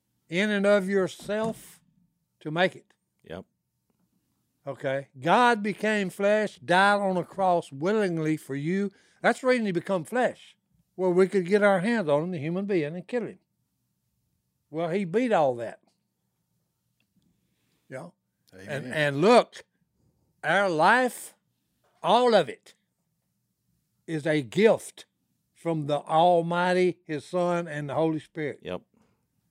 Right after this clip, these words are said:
Speaker 1: And look, all you've gotta do is <laughs> accept it, for
Speaker 2: Mm-hmm.
Speaker 1: crying out loud, and then do the best you can do.
Speaker 2: Yep. You,
Speaker 1: And then
Speaker 2: anybody
Speaker 1: just like
Speaker 2: can
Speaker 1: that
Speaker 2: try.
Speaker 1: thief, look at him, he said, "Hey, please do me a favor.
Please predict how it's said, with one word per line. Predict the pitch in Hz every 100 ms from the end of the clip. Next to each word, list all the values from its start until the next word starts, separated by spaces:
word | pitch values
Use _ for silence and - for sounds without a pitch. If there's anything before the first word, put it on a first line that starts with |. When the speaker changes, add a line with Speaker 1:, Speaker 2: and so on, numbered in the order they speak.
| -
Speaker 1:
And | 131
look, | 160 190 - _ _ _ _ _ _ _ - - _ _ _ -
all | 175 214
you've | 226 226
gotta | 202 226 208
do | 190 247 254
is | 214 -
<laughs> | -
accept | 226 - - 247 - -
it, | - _
for | - 165
Speaker 2:
Mm-hmm. | 185
Speaker 1:
crying | 175 170
out | 170 165
loud, | 151 160 202 214
and | 175 175
then | 196
do | 185 190
the | 170
best | 160 208 202
you | 240
can | 220 233
do. | 214 143 - _ -
Speaker 2:
Yep. | 101 110
You, | 107
Speaker 1:
And | 143
then | 151
Speaker 2:
anybody | 185 156 143
Speaker 1:
just | 123
like | 208
Speaker 2:
can | 202 202
Speaker 1:
that | -
Speaker 2:
try. | 240
Speaker 1:
thief, | 262 240 _ _ _ _ _ _ _ _ _
look | 165 190
at | 214 220 226
him, |
he | 196 202
said, | 180 160
"Hey, | 208 151 - _ _ _ - - _ _ _ _ _ _
please | 202 240 220
do | 233 226
me | 214
a | 180
favor. | 190 190 202 202